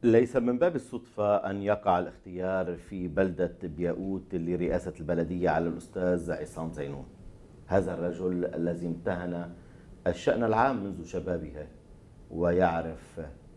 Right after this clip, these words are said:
جيدًا وحلا ونثب هذه البلدة،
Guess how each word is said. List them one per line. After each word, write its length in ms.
جيدًا 840
وحلا 720
ونثب 760
هذه 420
البلدة، 400